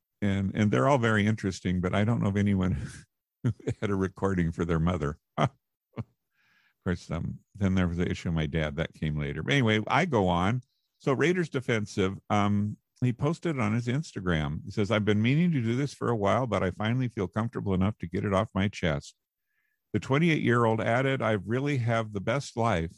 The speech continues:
I've got the best family, friends, and job a guy could ask for. I'm a pretty private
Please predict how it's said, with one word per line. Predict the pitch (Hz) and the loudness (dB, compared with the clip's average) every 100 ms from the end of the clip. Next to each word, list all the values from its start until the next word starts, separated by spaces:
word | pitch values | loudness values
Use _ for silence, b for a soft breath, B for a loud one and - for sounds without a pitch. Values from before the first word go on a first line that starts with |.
| _ | _
I've | 90 85 | -4 -2
got | 92 | -2
the | - | 0
best | 98 113 - | 0 0 -2
family, | 117 113 123 135 123 | 0 2 2 0 0
friends, | 123 117 127 131 - _ _ _ _ | 0 0 0 -4 -10 _ _ _ _
and | 110 101 | -2 0
job | 98 117 123 | 2 2 2
a | 95 | -2
guy | 82 113 131 143 | -4 -2 -2 -2
could | - 123 | -4 -2
ask | 87 85 - - | -2 -2 -6 -8
for. | 80 80 - | -6 -6 -2
I'm | 98 92 - | -2 -2 -4
a | 98 | -6
pretty | - 120 110 | -2 -2 -2
private | - 123 135 135 | -2 0 0 -2